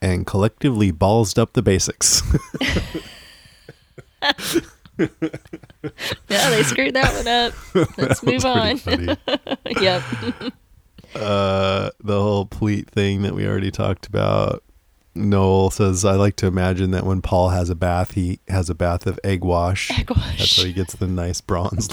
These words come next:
Speaker 1: <laughs> look.
Speaker 2: <laughs> I love that line.
Speaker 1: <laughs> Did you have any?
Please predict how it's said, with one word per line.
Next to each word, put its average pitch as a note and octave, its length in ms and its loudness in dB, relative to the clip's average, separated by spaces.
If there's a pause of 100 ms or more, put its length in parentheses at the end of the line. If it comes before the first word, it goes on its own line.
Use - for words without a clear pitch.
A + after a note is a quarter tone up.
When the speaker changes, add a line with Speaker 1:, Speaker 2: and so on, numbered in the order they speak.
Speaker 1:
<laughs> - 80 -14
look. - 360 -8 (120)
Speaker 2:
<laughs> - 200 -8
I - 100 -2 (400)
love - 400 -6
that - 280 -4
line. - 1300 -4
Speaker 1:
<laughs> - 240 -4 (840)
Did G2+ 160 0
you A2 120 4
have G#2+ 180 4
any? A2 320 2